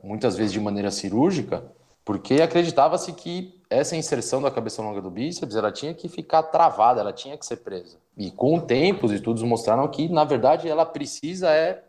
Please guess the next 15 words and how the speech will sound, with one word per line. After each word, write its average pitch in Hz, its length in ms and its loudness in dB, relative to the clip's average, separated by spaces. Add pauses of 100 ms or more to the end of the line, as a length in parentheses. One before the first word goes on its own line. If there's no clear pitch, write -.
escurçar - 720 -2
durante 123 300 -6
o 110 40 -16
movimento, 95 480 -14 (320)
né? 90 120 -20
Então, 95 200 -12
muita 110 440 0
gente, 107 440 -8 (160)
antes 110 280 2
que 107 100 0
a 92 40 0
gente 104 240 -2
operava 101 440 4
slap, 95 580 0 (800)
enfim, 92 440 -8